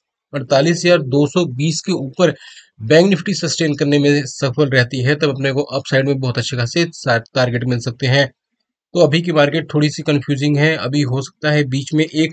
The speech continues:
फॉल ऐसा देखने को मिले जिसका हमने कभी अज्यूम नहीं किया होगा, क्योंकि अभी के टाइम में हो सकता है जैसे फेस्टिवल आ रहे हैं तो यहाँ पे जो बिग प्लेयर्स हैं वो अपना सारा माल यहाँ पे सेल आउट करके अपना फेस्टिवल मनाने जाएंगे, तो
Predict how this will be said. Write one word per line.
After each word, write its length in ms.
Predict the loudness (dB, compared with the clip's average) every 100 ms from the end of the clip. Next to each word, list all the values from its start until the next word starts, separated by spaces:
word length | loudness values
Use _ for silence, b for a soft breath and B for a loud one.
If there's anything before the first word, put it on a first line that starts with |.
| -2
फॉल 280 | 2 4 2
ऐसा 320 | 0 -2 0
देखने 360 | 0 0 0 0
को 120 | 2
मिले 220 | 2 2
जिसका 600 | 0 -4 -8 -8 2 2
हमने 240 | 2 0 -2
कभी 320 | -2 -4 -4
अज्यूम 300 | -4 -4 -2
नहीं 240 | -2 -2
किया 180 | 0 0
होगा, 200 | 0 -2 -8 B B B _ _
क्योंकि 220 | -8 -8 -8 -4
अभी 240 | -2 0
के 140 | 0 2
टाइम 280 | 4 4
में 160 | 4 2
हो 160 | 2 -2
सकता 340 | -4 2 4
है 100 | 4
जैसे 260 | 0 0 0
फेस्टिवल 460 | 0 0 0 4
आ 80 | 4
रहे 140 | 6
हैं 180 | 4 2
तो 120 | -2
यहाँ 260 | 0 0 0
पे 180 | 0 -2 _ _ _ -8
जो 300 | 0 2 0
बिग 340 | 0 -2 -2
प्लेयर्स 320 | 0 0 0
हैं 80 | -2
वो 140 | 0 -2
अपना 380 | 0 0 0 -2 -12
सारा 520 | -18 -16 -2 0 2 4
माल 260 | 4 2
यहाँ 300 | 0 0 -2
पे 140 | -2 -6
सेल 260 | -2 0
आउट 200 | 0 -2
करके 240 | -4 -4 -4
अपना 260 | -2 -4
फेस्टिवल 460 | -2 -4 -2 -4 -4
मनाने 340 | -2 0 0
जाएंगे, 320 | 0 -2 -2
तो 200 | -6 -10